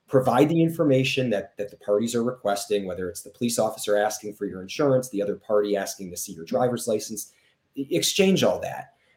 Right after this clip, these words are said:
But let the police officers, let the lawyers, let the insurance companies be the one to decide fault. You don't need to decide it right there.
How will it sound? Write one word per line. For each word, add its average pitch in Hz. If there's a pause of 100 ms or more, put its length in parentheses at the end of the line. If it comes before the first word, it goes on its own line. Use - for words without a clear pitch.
(120)
But 135
let 131
the 120
police 135
officers, 123
let 113
the 131
lawyers, 113
let 110
the 110
insurance 107
companies 98
be 101
the 101
one 95
to 95
decide 95
fault. -
You 113
don't 113
need 101
to 85
decide 95
it -
right 87
there. -